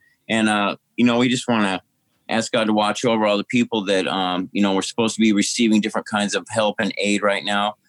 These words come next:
Uh, we know he'll take care of them as well. But, you know, to, to kinda second what Matt said as well is, um, you know, if this is something you wanna do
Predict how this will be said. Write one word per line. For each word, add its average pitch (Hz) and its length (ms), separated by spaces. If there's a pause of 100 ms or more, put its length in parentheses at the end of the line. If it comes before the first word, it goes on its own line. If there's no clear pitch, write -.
(160)
Uh, 90 240
we 104 120
know 107 140
he'll 104 160
take - 240
care 101 160
of 92 80
them 98 160
as 95 140
well. 104 200
But, - 160 (340)
you 135 60
know, 143 100
to, 117 260
to - 220
kinda 135 260
second - 360
what 117 180
Matt 120 260
said 113 240
as 107 140
well 117 380 (260)
is, 113 220
um, 107 340 (160)
you 131 80
know, 139 140
if 135 80
this 160 200
is 147 120
something 147 320
you 131 100
wanna 123 240
do 120 420